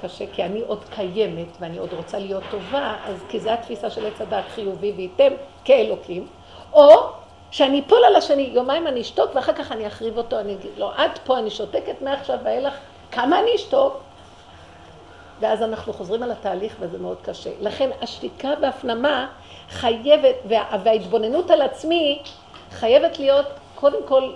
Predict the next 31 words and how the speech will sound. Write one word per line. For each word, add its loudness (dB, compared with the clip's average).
זה -4
מלווה 0
בהרבה -2
צעקות -6
לשחרר, -6
להשם -8
את -12
ה-, -10
את -10
התסכול. -6
רב -8
אושר -6
היה -2
לו -8
חלק -10
מאוד -8
גדול -6
שהיה -6
הולך -8
הרבה -6
לצעוק. -10
אבל -2
עם -2
כל 0
הצעקות -4
והכל, -4
האני -4
הזה -2
עדיין -6
קיים. -8
אשר, -6